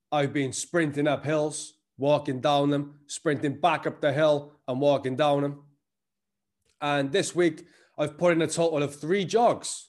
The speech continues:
putting in the work, putting in the time, feeling tuned in. And, you know, there were some issues on these jogs.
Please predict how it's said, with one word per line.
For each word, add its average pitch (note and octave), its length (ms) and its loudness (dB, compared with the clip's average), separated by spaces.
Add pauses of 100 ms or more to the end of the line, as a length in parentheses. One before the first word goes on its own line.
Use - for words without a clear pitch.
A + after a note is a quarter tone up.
(1200)
putting F3 240 4
in F3 160 2
the D3+ 80 0
work, D#3 680 2
putting E3 220 2
in D#3 160 0
the C3 80 -4
time, F#3 400 0 (760)
feeling F3 460 0
tuned F#3+ 440 -4
in. E3 360 4 (1040)
And, D#3+ 480 0 (840)
you C#3+ 80 -4
know, C3 180 -4 (300)
there B3+ 100 0
were A3 100 0
some A3 200 2
issues G3+ 680 0 (200)
on E3 220 2
these D#3 200 -2
jogs. F3 680 0